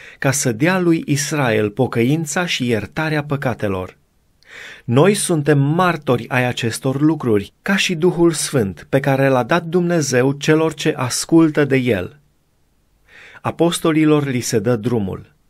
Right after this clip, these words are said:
Când au auzit ei aceste vorbe, îi tăia la inimă și s-au sfătuit să-i omoare. Dar un fariseu numit Gamaliel,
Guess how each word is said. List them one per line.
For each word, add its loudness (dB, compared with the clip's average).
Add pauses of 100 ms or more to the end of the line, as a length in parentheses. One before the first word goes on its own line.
(840)
Când 0
au 0
auzit 2
ei 2
aceste 0
vorbe, 0
îi 0
tăia 0
la -2
inimă -2 (280)
și -4
s-au 0
sfătuit -2
să-i -2
omoare. -2 (920)
Dar -2
un -2
fariseu -2
numit -4
Gamaliel, 0